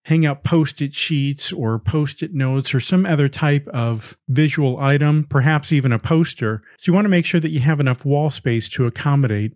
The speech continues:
all of what you're wanting or needing to do. A third consideration are the special requirements of your guests. Special requirements regarding food or accommodations. Maybe security is a particularly important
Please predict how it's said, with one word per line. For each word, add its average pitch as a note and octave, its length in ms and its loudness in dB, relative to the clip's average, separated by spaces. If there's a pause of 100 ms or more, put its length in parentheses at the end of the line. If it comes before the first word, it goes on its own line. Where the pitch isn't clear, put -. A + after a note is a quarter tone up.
all D#3+ 220 2
of C3+ 100 2
what C#3+ 180 0
you're B2+ 320 -2 (200)
wanting C#3+ 440 2
or A#2+ 120 2
needing A#2+ 400 0
to - 120 -8
do. A2 340 -4 (640)
A D3+ 60 0
third A3 300 0
consideration D3 800 0
are D#3+ 160 -2
the C#3+ 120 -4
special E3+ 460 0
requirements A#2 760 -2
of A2+ 200 -4
your A#2+ 100 -2
guests. - 640 -6 (500)
Special D3 400 -4
requirements C3+ 500 -4
regarding A2+ 580 -2
food D3 540 0
or A#2+ 220 -6
accommodations. B2+ 1200 0 (400)
Maybe C3 240 0
security C#3 720 0
is C3+ 260 -4
a B2+ 40 -2
particularly A#2+ 800 -2 (120)
important B2+ 600 -2